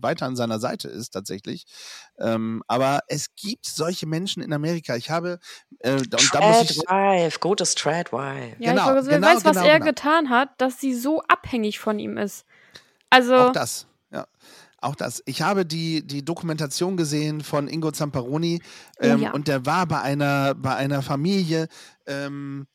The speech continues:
Speaker 1: und da hat die Frau tatsächlich gesagt, ich könnte nie, äh, Kamala Harris wählen, weil eine Frau gehört,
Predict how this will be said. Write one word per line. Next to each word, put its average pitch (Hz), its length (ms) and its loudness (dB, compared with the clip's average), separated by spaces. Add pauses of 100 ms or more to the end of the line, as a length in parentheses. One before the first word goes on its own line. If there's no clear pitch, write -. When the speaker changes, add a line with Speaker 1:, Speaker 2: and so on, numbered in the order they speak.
(160)
Speaker 1:
und 147 400 -4
da 135 140 -4
hat 180 160 -4
die 160 80 -6
Frau 143 240 -4
tatsächlich 151 340 -6
gesagt, 139 300 -6
ich - 180 -12
könnte 143 300 -6
nie, 170 300 -4
äh, 151 320 -4
Kamala 139 400 -4
Harris 113 300 -6
wählen, 110 320 -6
weil 135 300 0
eine 127 200 -4
Frau 139 260 -2
gehört, 135 420 -4